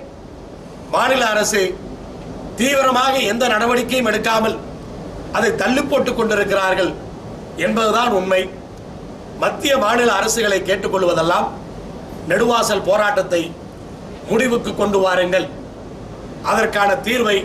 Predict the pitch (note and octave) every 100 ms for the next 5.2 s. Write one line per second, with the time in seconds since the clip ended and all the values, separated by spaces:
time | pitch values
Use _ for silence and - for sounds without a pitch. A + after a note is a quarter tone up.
0 | - - - - - - - - - -
1 | G3+ - C4 A#3 A3 G#3 G#3 G3+ F3 G3+
2 | G#3+ G#3+ G#3+ A#3 - - - - - -
3 | - G#3 C4 B3+ A#3+ G#3+ G#3+ B3 C#4+ -
4 | F3 F3 E3 D3+ - - - E3 D#3 C#3+
5 | C#3+ D3